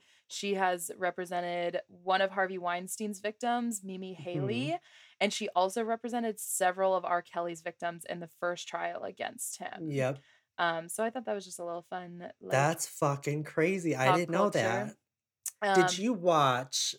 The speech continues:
Speaker 2: um, the Hulu Victoria's Secret's Angels and,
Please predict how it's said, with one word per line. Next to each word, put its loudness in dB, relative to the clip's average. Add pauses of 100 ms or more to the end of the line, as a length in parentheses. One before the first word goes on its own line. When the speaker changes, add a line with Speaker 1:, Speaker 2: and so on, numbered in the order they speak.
(100)
Speaker 2:
um, 4 (200)
the 0
Hulu 2
Victoria's 6
Secret's 2
Angels 2
and, -4